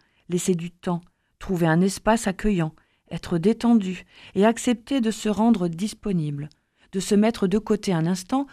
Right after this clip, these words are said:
pour donner la place à l'autre. Dans mon livre, Tendresse, amour et volupté,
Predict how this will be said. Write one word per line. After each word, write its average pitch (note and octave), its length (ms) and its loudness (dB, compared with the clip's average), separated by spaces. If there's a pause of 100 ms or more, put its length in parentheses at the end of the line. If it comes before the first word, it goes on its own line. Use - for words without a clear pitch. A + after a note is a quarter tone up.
(200)
pour G#3 160 -2
donner A3 200 4
la F#3 120 4
place - 300 -2
à E3+ 60 0
l'autre. D3 380 -8 (640)
Dans F#3+ 160 2
mon F#3 160 2
livre, A3+ 480 2 (140)
Tendresse, G3+ 480 0
amour G3+ 340 4
et E3 60 2
volupté, G#3+ 640 -2